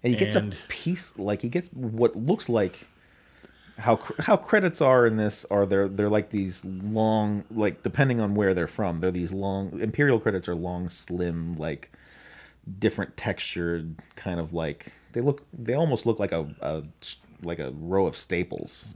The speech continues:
Speaker 1: you know, kind of a thing. Like, when you put 'em in the stapler.
Speaker 2: Yeah.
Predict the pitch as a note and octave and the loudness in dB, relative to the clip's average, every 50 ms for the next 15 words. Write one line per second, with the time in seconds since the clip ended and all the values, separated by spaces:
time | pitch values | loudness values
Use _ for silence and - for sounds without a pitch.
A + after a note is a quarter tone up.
0 | - - - - C2 B1+ - - - - D2+ C2 A#1+ C2 D2+ - - - B1+ - | -12 -10 -10 -8 -8 -10 -12 -12 -12 -10 -10 -10 -10 -12 -16 -16 -14 -12 -12 -12
1 | G1+ - - - _ _ - - C#2+ C2 - - - _ _ - - - - _ | -14 -16 -20 -20 _ _ -12 -10 -10 -10 -10 -14 -20 _ _ -20 -20 -20 -20 _
2 | _ - E2 D#2 C#2+ - - - F2+ F2 F2 E2 D#2+ D#2+ - - F2 E2+ E2 - | _ -8 -6 -6 -6 -6 -4 -2 -2 0 0 -2 -2 -4 -4 -2 -2 -2 -2 -2
3 | F#2+ F#2+ F#2+ F#2+ - - _ - B2 A2+ E2 - | -4 -6 -6 -6 -8 -4 _ 6 6 6 6 2